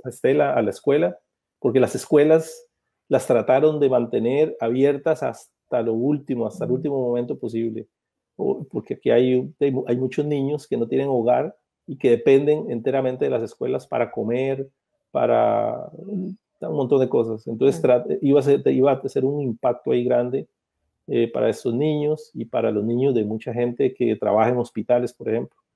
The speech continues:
Speaker 1: que no tienen cómo, con quién dejar a sus hijos. Entonces, bueno, eh,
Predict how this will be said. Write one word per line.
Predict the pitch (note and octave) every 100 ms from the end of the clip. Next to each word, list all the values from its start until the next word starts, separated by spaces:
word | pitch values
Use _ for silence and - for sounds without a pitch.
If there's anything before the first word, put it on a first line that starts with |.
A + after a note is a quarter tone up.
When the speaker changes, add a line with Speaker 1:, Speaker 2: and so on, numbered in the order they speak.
| _
Speaker 1:
que | A2+ G#2+
no | G#2
tienen | G#2+ A#2+ B2
cómo, | C3 A#2+ A#2+ A2+ - - G#2+ -
con | A2 G#2+
quién | A#2
dejar | A#2+ A#2+ A#2+
a |
sus | A#2
hijos. | A#2+ A#2 - - - - - - - _ _ -
Entonces, | C#3 C#3+ C#3 - -
bueno, | - B2+ A#2+ G#2 G3+ G3 D3
eh, | A2 G#2+ G#2+